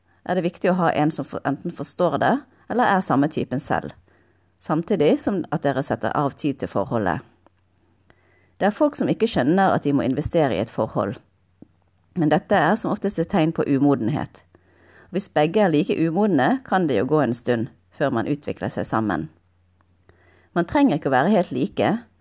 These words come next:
Det er også forhold der man utfyller hverandre. Men hvis interessene kolliderer, blir det problemer. Kjærlighet overvinner nemlig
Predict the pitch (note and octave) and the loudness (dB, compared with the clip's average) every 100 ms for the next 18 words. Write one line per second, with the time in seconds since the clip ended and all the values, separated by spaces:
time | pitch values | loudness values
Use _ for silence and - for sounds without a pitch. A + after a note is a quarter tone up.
0 | _ _ _ - G3+ C#3 A3 - C#3 F#3 | _ _ _ -2 0 2 0 0 0 2
1 | D3 D3 C3+ - D#3+ - A#2+ G2+ F#2+ G#2+ | 2 2 2 0 -2 -2 -2 -2 -2 -2
2 | A2 F2+ C#3+ - _ _ _ _ _ _ | 0 -2 -2 -10 _ _ _ _ _ _
3 | - E3+ G#3 - G#3+ G#3+ C4 - F3+ D#3 | -6 0 0 0 -2 0 0 0 -2 -2
4 | F3+ D#3+ E3 F#3 B2 C3+ B3 - _ E3+ | -2 0 2 4 4 2 0 -8 _ -2
5 | - - C3 C3 C3 A2+ F#2+ - _ _ | -2 -4 -4 0 0 0 -2 -8 _ _
6 | _ _ _ _ _ _ - - E3 F#3+ | _ _ _ _ _ _ -6 0 2 4
7 | A3 - C3 B2+ D#3+ C#3+ G#2+ G#2+ G#2 B2 | 2 2 2 2 2 0 0 0 0 0
8 | C3+ | 0